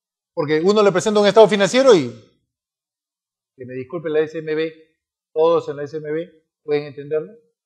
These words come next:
¿Ustedes saben cuántas empresas presentan estados financieros a la Superintendencia de Mercado de Valores?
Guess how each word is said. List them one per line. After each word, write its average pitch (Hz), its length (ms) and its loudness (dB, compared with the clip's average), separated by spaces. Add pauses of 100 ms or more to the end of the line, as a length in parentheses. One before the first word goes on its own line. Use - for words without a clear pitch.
(120)
¿Ustedes 214 240 -14
saben 220 180 -8
cuántas 214 300 -12
empresas 196 580 -6 (320)
presentan 175 440 -10
estados 170 280 -4
financieros 160 540 -12
a 151 40 -8
la 139 120 -10
Superintendencia 139 540 -12
de 147 80 -18
Mercado 156 200 -6
de 151 60 -2
Valores? 165 280 -8